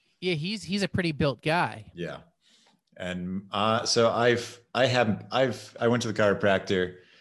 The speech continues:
Speaker 2: Uh, he said to take it easy, and I'm, I'm listening. I didn't lift at all this week. I feel, I'm at, like, I think I'm, like, ninety-five percent of the way back. I'm back to being able to do my mobility exercises as well. So next week I'll,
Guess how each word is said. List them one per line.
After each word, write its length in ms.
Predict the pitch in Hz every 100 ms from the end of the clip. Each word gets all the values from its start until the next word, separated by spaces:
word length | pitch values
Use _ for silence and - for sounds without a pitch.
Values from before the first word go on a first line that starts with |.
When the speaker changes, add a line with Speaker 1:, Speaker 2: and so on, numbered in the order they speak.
| _ _ _ _ _ _
Speaker 2:
Uh, 180 | 85 95
he 100 | 95
said 220 | 101 104
to 60 | 90
take 180 | 98 90
it 80 | 87
easy, 460 | 85 82 85 85
and 260 | 78 78 76
I'm, 160 | 76
I'm 160 | 80 78
listening. 540 | 80 82 - 82 80 85 _ _ _ -
I 60 |
didn't 300 | 87 101 95
lift 200 | 87 85
at 60 | 85
all 160 | 80 78
this 240 | 80 -
week. 260 | 76 76 - - -
I 140 | 92
feel, 540 | 85 - 110 101 95 92
I'm 140 | 113
at, 60 | 104
like, 240 | 98 87
I 60 | 135
think 120 | 165
I'm, 60 |
like, 140 | 110 87
ninety-five 580 | 87 85 80 - 73 76
percent 260 | - 71
of 60 | 64
the 60 |
way 80 | 65 - _
back. 340 | 69 85 - _ _ _ _ _ _
I'm 200 | 82 76 _ _
back 240 | 92 90
to 80 | -
being 160 | 95 85
able 140 | 85
to 80 | 85
do 220 | 76 82
my 120 | 82 90
mobility 480 | 92 87 92 95
exercises 720 | 101 101 110 117 113 113 110 -
as 160 | 92
well. 180 | 92 104
So 160 | 110 85
next 300 | 95 101 -
week 160 | 95
I'll, 140 | 85